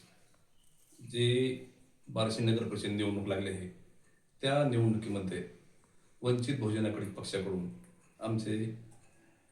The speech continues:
नेते श्रद्धेय आदरणीय बाळासाहेब आंबेडकर, सुजाता आंबेडकर यांनी जो आदेश दिलेला आहे, पूर्ण ताकदीने मैदानात उतरा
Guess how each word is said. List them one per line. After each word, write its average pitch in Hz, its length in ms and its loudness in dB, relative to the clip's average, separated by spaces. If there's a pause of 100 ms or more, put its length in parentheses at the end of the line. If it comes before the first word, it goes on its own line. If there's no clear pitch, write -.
नेते 95 440 -2 (140)
श्रद्धेय 101 520 -2
आदरणीय 101 280 0
बाळासाहेब 92 420 0
आंबेडकर, 90 240 -2 (1120)
सुजाता 92 380 -2
आंबेडकर 90 360 0 (1300)
यांनी 104 200 0
जो 101 120 2
आदेश 104 220 2
दिलेला 92 260 2
आहे, 90 280 -4 (960)
पूर्ण 117 220 4
ताकदीने 110 680 2 (180)
मैदानात 104 340 2
उतरा 92 280 -4